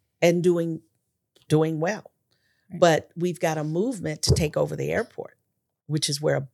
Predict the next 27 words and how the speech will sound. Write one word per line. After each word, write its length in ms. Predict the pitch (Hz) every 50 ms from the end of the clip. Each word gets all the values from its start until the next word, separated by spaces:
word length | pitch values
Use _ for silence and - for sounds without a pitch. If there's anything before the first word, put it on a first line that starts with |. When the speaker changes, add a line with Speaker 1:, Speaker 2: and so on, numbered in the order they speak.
| _
Speaker 1:
the 80 | - 139
bulk 340 | 139 - 156 165 185 185 -
of 140 | - 160
the 80 | 151 143
cities 640 | 131 - - 147 143 139 135 135 135 - - - - _ _ _
Speaker 2:
Right. 260 | 170 151 156 147 - - _ _ _ _ _ _ _
Speaker 1:
go. 240 | - 156 170 170 131
So 240 | 120 - - 113 123
that 280 | 131 127 151 180 190
could 180 | - - - - _ _ _ _ _ _ _ _ _ _ _
crumble. 460 | - - - 131 120 117 - - - _ _ _ _ _ _ _ _ _ _ _ _ _ _ _ _ _ -
Speaker 2:
Right. 240 | 143 - - - - _ _ _ _ _ _ _ _ _ _ _ _ _
Speaker 1:
That's 180 | - 160 151 -
volatile. 580 | - 156 143 135 135 131 - - - 127 131 - _ _ - - - _ _
And 220 | 202 214 214 214
then 380 | 220 220 208 208 208 202 202 196 - _
health, 560 | - - - 123 - - - - - - - _ _ _ _ _ _ _ _ _ _ _ _ _ _ _ _ _ _
'cause, 440 | - - 92 - - - - - - _
you 100 | - 156 147
know, 200 | 127 - 101 - _ _ _ _ _ _ _
you 80 | 160
got 240 | 160 170 143 139 147
it. 160 | 143 - _
Those 320 | - 156 180 196 190 - -
three 520 | - - 185 202 190 208 208 180 151 156 - - - - _ _ _ _ _ _ _ _
are 280 | - 143 139 139 127 -
critical. 680 | - - - 180 170 151 135 - - - - - _ _